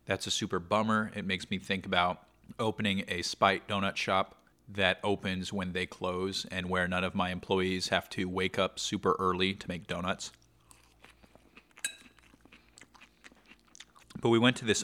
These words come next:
other market instead and got a nice Danish and shortbread cookie. And I tried to pitch to them while checking out my idea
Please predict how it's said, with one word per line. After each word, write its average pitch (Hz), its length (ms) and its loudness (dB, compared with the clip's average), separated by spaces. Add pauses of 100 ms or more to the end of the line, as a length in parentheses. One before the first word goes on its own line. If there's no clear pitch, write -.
other 151 180 6
market 92 460 4
instead 104 600 -2 (180)
and 113 180 -2
got 120 240 4
a 127 40 -2
nice 117 280 0
Danish 98 640 -2 (180)
and 95 420 -2 (640)
shortbread 104 540 0
cookie. 98 380 -4 (3750)
And 120 120 2
I 104 40 4
tried 123 280 4
to 110 80 0
pitch - 320 -2
to 110 100 0
them 95 380 0 (340)
while 101 440 4
checking 107 400 2
out 110 260 6
my 95 200 0
idea 92 640 0